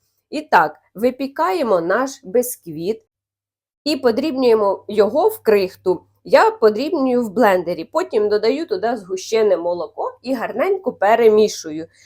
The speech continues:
а далі формую кульки. В мене вони трішки завеликі, тому рекомендую вам робити їх меншими. Кульки готові, тепер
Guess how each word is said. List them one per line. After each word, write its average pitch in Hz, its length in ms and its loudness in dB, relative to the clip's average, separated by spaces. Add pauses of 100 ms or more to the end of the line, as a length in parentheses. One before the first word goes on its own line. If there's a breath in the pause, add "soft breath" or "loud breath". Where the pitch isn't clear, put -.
(120 soft breath)
а 202 120 4
далі 330 340 4
формую 220 680 0 (100)
кульки. 196 500 -6 (180)
В 185 100 -10
мене 247 240 2
вони 214 220 0
трішки 214 420 -8
завеликі, 190 760 -2
тому 247 320 0
рекомендую 190 880 -4
вам 202 300 0
робити 190 480 -2
їх 185 320 -10 (160)
меншими. 170 540 -4 (440)
Кульки 254 380 -4
готові, 277 720 -2
тепер 214 480 -2